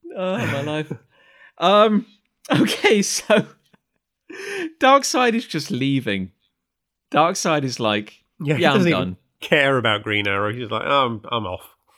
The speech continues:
Speaker 1: And we cut to the brain of Darkseid, and the Atom is flying <laughs> over the surface of Darkseid's brain, now inside his head,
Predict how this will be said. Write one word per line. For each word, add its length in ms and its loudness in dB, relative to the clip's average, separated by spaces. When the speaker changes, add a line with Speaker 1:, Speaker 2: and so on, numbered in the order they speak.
Speaker 1:
And 240 2
we 120 4
cut 420 -2
to 600 -2
the 180 -4
brain 680 -2
of 180 -4
Darkseid, 840 -4
and 640 -4
the 220 -10
Atom 580 -4
is 240 -4
flying 760 -4
<laughs> 40 -12
over 720 -2
the 80 -8
surface 640 -2
of 140 -12
Darkseid's 640 -6
brain, 640 -8
now 240 -4
inside 480 -4
his 140 -6
head, 380 -8